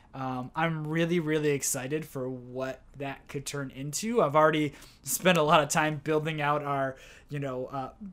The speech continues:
production schedule for what that would look like, start talking to some sponsors, and, like, uh, we could make some really, really fun stuff with this. So,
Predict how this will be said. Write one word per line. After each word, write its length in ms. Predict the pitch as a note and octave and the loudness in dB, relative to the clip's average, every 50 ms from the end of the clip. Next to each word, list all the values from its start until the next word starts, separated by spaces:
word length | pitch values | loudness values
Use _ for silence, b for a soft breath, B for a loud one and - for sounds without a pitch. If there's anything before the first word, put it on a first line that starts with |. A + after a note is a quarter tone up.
| - - | -12 -2
production 640 | - F3 E3+ C#3+ E3 D#3+ D#3 - - - E3+ E3 | 0 0 2 4 4 4 4 4 0 -2 -2 0
schedule 500 | E3 - - E3 D#3+ D#3+ D3+ C#3 E3 E3 | -2 0 2 4 4 4 4 2 2 0
for 160 | - - D#3+ | 2 2 0
what 220 | D3+ D3 D3+ D3+ - | 2 2 2 0 0
that 120 | D3 C#3+ | 0 0
would 160 | C#3 C#3 E3 | 0 0 2
look 220 | F#3+ G#3 G3+ G3+ - | 4 2 4 4 4
like, 400 | G3 F#3 F3+ F3 F3 F3 F3 b b b b b b | 6 8 8 8 8 4 2 b b b b b b
start 320 | - - E3+ D#3+ D3+ D3 | -4 2 2 4 4 4
talking 300 | - D#3 D3 C#3+ C#3+ D#3 | 2 0 -2 -2 -4 -6
to 60 | C#3+ | -6
some 140 | - C3+ C3+ | -6 -6 -6
sponsors, 840 | - - - - G#3+ G3+ G3 G3 F#3 - G#3+ G3+ G3 G3 G3 F3+ E3+ | -8 -4 0 4 4 4 4 4 2 0 0 2 4 4 4 2 0
and, 100 | F3 D#3 | 0 0
like, 220 | D3+ D3 D3 b b b b b b | -2 -2 -2 b b b b b b
uh, 60 | F3 F3 - - | -18 -18 -16 -10
we 240 | G#3+ F#3 F#3+ A#3 G#3+ | -4 -2 0 0 0
could 160 | - A#3+ G3+ | 2 2 2
make 200 | F#3 F#3 F3 E3+ | 4 4 2 2
some 260 | - - E3+ D3+ D3 C#3+ | 0 -2 -4 -4 -4 -2
really, 320 | D3 D3+ D#3 D3+ D3+ D3+ | 2 2 4 4 2 0
really 280 | C#3+ C#3 C#3+ C#3+ C3+ B2+ | 0 -2 -2 -2 -2 -4
fun 640 | B2+ - - - C3+ C3 C3 C3+ C3 C3 C3 C3 C3 | -8 -10 -10 -8 -6 -4 -4 -4 -6 -6 -8 -8 -6
stuff 640 | - - - - - A#2+ A#2 C#3 D3+ - - - - | -6 -6 -6 -6 -6 -6 -6 -6 -6 -8 -12 -16 -8
with 280 | D3+ D#3 E3 D#3+ E3 | -2 -2 -2 -2 0
this. 220 | - E3+ E3+ E3+ - | 2 2 2 2 0
So, 460 | - D3 D3 C#3+ C#3 C3+ C3 B2+ | 0 0 0 0 0 0 -2 -4